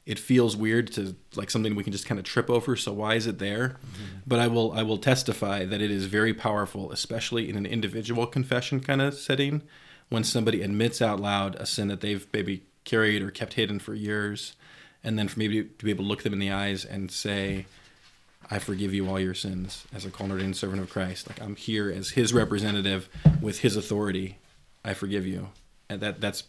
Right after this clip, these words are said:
Speaker 1: that's powerful. It's freeing. And so, and it's a little bit more freeing than just telling the story of Christ died so your sins are forgiven. So, uh, it, it, at the seminary, they'll, they'll talk about this as kind of the difference between, um, <laughs>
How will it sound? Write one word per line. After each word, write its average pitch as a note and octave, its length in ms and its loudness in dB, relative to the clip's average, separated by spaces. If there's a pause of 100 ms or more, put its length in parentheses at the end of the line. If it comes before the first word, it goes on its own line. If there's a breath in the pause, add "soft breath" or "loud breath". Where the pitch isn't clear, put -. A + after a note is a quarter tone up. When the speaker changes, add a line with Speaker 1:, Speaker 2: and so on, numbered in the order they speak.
(120)
Speaker 1:
that's - 140 -6
powerful. B2 400 0
It's - 360 -6
freeing. G2 460 -4 (420 loud breath)
And A2 180 -2
so, G#2 380 2
and A#2+ 100 4
it's A2 160 2
a C#3 60 6
little C3 200 8
bit A#2+ 100 0
more A#2 240 4
freeing G2 500 -2 (480 soft breath)
than G#2 180 -2
just G2 200 -2
telling G#2+ 200 2
the G2 60 0
story G2+ 400 -2
of F#2 180 -8
Christ - 360 -2
died G2 240 -2
so G2 80 -4
your F#2+ 120 -2
sins F#2+ 220 -4
are F#2+ 80 -6
forgiven. F#2 500 -8 (480 soft breath)
So, G2+ 460 0 (320)
uh, G2+ 200 -4
it, A2+ 180 -6 (180)
it, A2+ 300 -4
at G#2 120 -6
the A2+ 100 2
seminary, G#2 420 4
they'll, G2 180 -2 (240)
they'll G2+ 120 -2
talk G#2 220 0
about G2 200 -2
this G2 260 -2
as G2 420 -4
kind G#2+ 200 -2
of G2+ 40 -2
the G2+ 60 -2
difference G#2+ 360 -2
between, G2 500 0 (420 loud breath)
um, F#2+ 400 -4 (120)
<laughs> - 160 -10